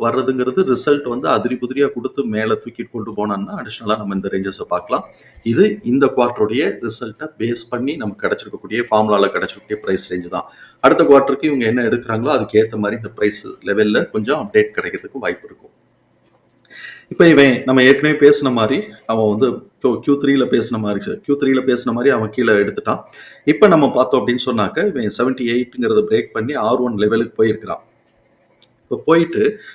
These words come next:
எய்தர் இந்த ரீஜனுக்குள்ளேயே சுத்திக்கிட்டு இருக்கிறதுக்கு வாய்ப்பு இருக்கு. அப்படி இல்லைனாக்க, நம்ம ஏற்கனவே இங்க பார்த்த மாதிரி க்யூ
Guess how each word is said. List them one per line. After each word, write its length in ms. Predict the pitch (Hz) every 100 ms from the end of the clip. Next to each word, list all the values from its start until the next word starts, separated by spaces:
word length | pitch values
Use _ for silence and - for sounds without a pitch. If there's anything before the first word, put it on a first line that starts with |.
| - -
எய்தர் 480 | 135 160 196 196
இந்த 220 | 135 151 147 131 123 123
ரீஜனுக்குள்ளேயே 560 | 113 156 156 151 143 156
சுத்திக்கிட்டு 420 | 156 143 151 143
இருக்கிறதுக்கு 380 | 127 117 110 101
வாய்ப்பு 320 | 107 131 -
இருக்கு. 320 | 98 - 131 -
அப்படி 340 | 117 - 117
இல்லைனாக்க, 420 | 143 156 123 110
நம்ம 220 | 139 123 117 95 - - _ -
ஏற்கனவே 380 | 147 147 143 131
இங்க 160 | 123
பார்த்த 340 | 123 160 143 131
மாதிரி 320 | 117 120 180 _ _ -
க்யூ 140 | 175